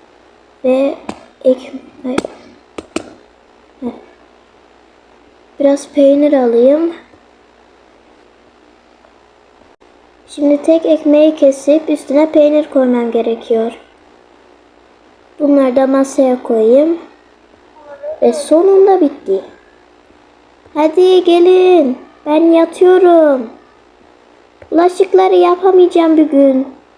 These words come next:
Yanıt veren de kimse yok. Amanın bana ne, gidiyorum ben. Bağıran Şefkat miydi? Herhalde. Ne dediğini duymadım ama hadi.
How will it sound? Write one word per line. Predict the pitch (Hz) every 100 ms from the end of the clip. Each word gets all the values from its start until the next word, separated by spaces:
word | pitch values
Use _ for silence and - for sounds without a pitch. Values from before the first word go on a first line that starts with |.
| _ _ - _
Yanıt | 247 269 294 302
veren | 277 294 311
de | 262
kimse | - 226 -
yok. | 226 220 - _ _ _ _ _ _ -
Amanın | 254 220 226 247
bana | 254 247
ne, | 220 240
gidiyorum | 254 262 240 208
ben. | 208 - _ _ _ _ _ _ _ _ _ _ _ _ -
Bağıran | 247 294 370
Şefkat | 349 247 240 240 247 294
miydi? | 294 302 320 - _ _ _ _ _ _ _ _ _ _ _ _ _ _ -
Herhalde. | 269 240 208 208 220 220 -
Ne | 247 240
dediğini | 240 247 240 233
duymadım | 226 208 202 208
ama | 247 240
hadi. | 254 -